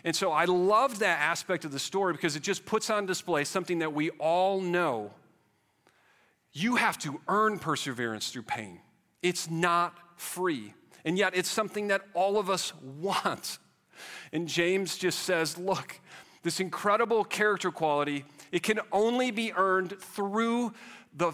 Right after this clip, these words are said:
the pain and the hardship that you're going through right now." So this is an incredible opportunity to grow in a character quality that you really want.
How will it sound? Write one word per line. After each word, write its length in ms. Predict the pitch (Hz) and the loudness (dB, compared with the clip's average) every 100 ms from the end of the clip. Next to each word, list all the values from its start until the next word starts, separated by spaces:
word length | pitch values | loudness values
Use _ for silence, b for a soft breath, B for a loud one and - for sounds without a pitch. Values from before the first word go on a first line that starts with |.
| - | -4
the 140 | 147 170 | -4 -4
pain 580 | - - 202 285 226 202 | -2 -2 2 2 2 2
and 140 | 180 | 2
the 80 | 160 | 2
hardship 460 | 208 254 - 175 | 2 2 0 -2
that 180 | - 175 | 2 0
you're 100 | 180 | 0
going 400 | 170 180 233 254 | 0 0 0 0
through 200 | 175 143 | -2 0
right 120 | 127 | 0
now." 140 | 127 127 | 2 0
So 160 | - | 0
this 400 | 160 233 302 - - | 0 2 0 -2 -2
is 560 | 262 320 247 208 196 - B B | 2 4 4 2 -2 -6 B B
an 100 | 202 | 0
incredible 1200 | 220 185 - - - 262 294 285 202 180 185 190 B B - | 0 -2 -6 -6 -4 2 4 4 2 2 2 0 B B 2
opportunity 1000 | 185 208 220 - - 269 226 151 151 151 B | 4 4 2 0 0 2 4 4 2 0 B
to 100 | - | -2
grow 800 | 170 131 156 185 247 214 170 175 170 B - | -2 -2 0 4 4 4 4 2 -2 B 0
in 100 | 185 | 0
a 60 | |
character 500 | - - 233 233 185 | 0 2 2 2 -2
quality 460 | 156 156 143 147 151 | 0 2 4 4 2
that 240 | 143 139 | 0 -2
you 320 | 139 147 208 | -6 -6 -6
really 500 | 208 147 135 127 131 117 - | -6 -4 -4 -2 -6 -8 -16
want. 720 | 107 139 143 104 90 - - | -6 -2 0 -2 -6 -10 -10